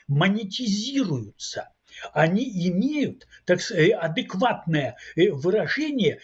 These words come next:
э, в, в самой власти и в выгодах этой власти. Если политик, а, я знаю, опустился и опозорен, то его власть слабее, его доходы меньше, его ресурс административный меньше. Вот всё очень просто.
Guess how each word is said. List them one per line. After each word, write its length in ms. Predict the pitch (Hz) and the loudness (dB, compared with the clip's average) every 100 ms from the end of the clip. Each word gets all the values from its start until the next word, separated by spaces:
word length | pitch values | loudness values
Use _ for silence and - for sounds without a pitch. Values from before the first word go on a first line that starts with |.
| - - | -16 -2
э, 180 | 147 147 | 0 0
в, 260 | 127 190 143 | 0 0 0
в 80 | |
самой 400 | - 190 220 285 | -2 0 2 2
власти 680 | 180 135 139 113 - - 254 - - | 0 2 2 2 -6 -6 -6 -6 -4
и 100 | 170 | -4
в 100 | 123 | 0
выгодах 440 | 190 226 240 175 170 | 0 0 2 2 0
этой 240 | 156 190 | -2 -2
власти. 600 | 214 320 262 - - - _ - - | 0 2 2 0 -10 -20 _ -18 0
Если 320 | 233 214 254 | 2 2 -2
политик, 580 | 190 208 254 233 160 175 | 2 2 2 -2 0 2
а, 120 | 170 | 2
я 240 | 165 160 120 | 2 2 0
знаю, 340 | 160 220 196 - | -2 -2 -2 -2
опустился 720 | 151 - 175 - 226 262 - | -2 0 -4 -6 -2 -2 2
и 20 | 170 | 2
опозорен, 680 | - 160 127 139 139 190 - - | 4 0 2 0 0 -2 -4 -10
то 140 | - 208 | 2 2
его 260 | 143 247 | 4 0
власть 380 | 196 175 240 190 | 0 0 0 -2
слабее, 600 | - 180 120 123 135 214 - - | 2 4 4 0 0 0 -2 -4
его 240 | 151 147 196 | 0 2 2
доходы 480 | 196 - 247 170 | 0 0 -4 0
меньше, 500 | 151 151 131 - 208 214 - | 2 2 0 0 0 -2 -2
его 220 | 147 226 | 2 4
ресурс 420 | 269 - 330 - | 2 0 0 0
административный 880 | 208 156 170 156 196 185 175 143 170 | -2 -2 -2 -2 0 -2 -2 -2 0
меньше. 380 | 190 135 120 - - - | 2 0 -4 -6 -10 0
Вот 220 | 233 285 - | 2 2 0
всё 160 | 262 | 0
очень 280 | 254 190 220 | 0 0 -2
просто. 400 | 190 123 - - | 2 0 -2 -12